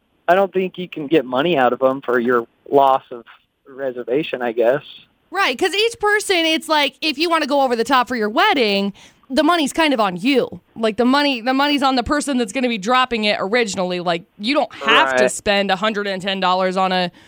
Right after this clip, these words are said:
Speaker 2: on a meal or something for somebody.
Speaker 1: I get a hotel room for ten people. I'm putting the money down for those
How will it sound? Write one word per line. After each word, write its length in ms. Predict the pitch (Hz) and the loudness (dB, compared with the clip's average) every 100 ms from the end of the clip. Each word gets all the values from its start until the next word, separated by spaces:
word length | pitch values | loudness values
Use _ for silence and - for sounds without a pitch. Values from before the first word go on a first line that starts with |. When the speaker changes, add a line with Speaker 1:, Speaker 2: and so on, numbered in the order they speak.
| _ | _
Speaker 2:
on 160 | - 208 | -2 -2
a 60 | 196 | -2
meal 340 | 202 190 196 | -2 -2 0
or 80 | 185 | -2
something 400 | - 190 185 190 | -2 -2 -2 -4
for 120 | 202 | -6
somebody. 640 | - 170 170 151 139 190 - _ _ _ - - | -2 -2 0 -2 -4 -6 -10 _ _ _ -20 0
Speaker 1:
I 80 | 190 | 4
get 120 | 208 | 6
a 80 | 180 | 6
hotel 380 | 185 175 202 196 | 4 4 2 4
room 220 | 180 165 | 2 0
for 80 | 185 | 0
ten 280 | - 175 156 | 2 2 2
people. 440 | 185 180 135 123 | 0 4 4 4
I'm 200 | 147 190 | 2 2
putting 260 | 170 143 147 | -2 -4 -6
the 60 | |
money 220 | 151 151 | -6 -6
down 300 | 127 131 123 - | -4 -6 -6 -8
for 80 | 127 | -6
those 240 | 117 | -6